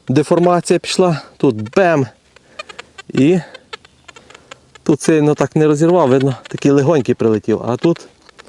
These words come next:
сильний був удар. І ось, ось так він пошкодився.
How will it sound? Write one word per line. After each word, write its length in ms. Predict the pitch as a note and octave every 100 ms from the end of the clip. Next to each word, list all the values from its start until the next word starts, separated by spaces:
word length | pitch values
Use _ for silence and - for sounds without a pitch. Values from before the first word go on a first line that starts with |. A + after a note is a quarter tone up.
| _ -
сильний 480 | - - D#3 D#3+ D3+
був 200 | C#3 D#3
удар. 400 | C#3 G#3 G3+ - - _ - - - - - - - -
І 200 | C3+ A#3
ось, 240 | A3 - -
ось 140 | C#3+
так 260 | - F3 F3+
він 80 |
пошкодився. 680 | E3 E3 - B2+ A#2+ -